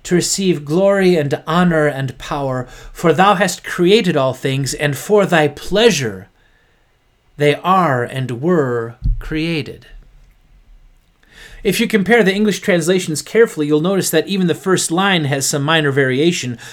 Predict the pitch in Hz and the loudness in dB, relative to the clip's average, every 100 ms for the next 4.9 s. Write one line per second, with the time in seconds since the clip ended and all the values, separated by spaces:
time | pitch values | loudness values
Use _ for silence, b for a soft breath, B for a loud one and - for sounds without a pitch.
0 | B 175 180 165 180 196 165 151 147 165 | B 2 4 4 4 4 4 2 2 2
1 | 185 151 139 139 147 147 151 151 143 151 | 4 4 4 0 0 2 2 2 0 -2
2 | - 131 123 117 127 139 139 180 156 156 | -4 -4 -4 -4 -6 -6 -4 -4 -2 -2
3 | 139 - 160 139 131 175 139 127 127 120 | -4 2 2 2 0 2 2 0 -6 -6
4 | 143 127 143 143 135 104 101 101 | -6 -4 -2 -2 -4 -10 -10 -14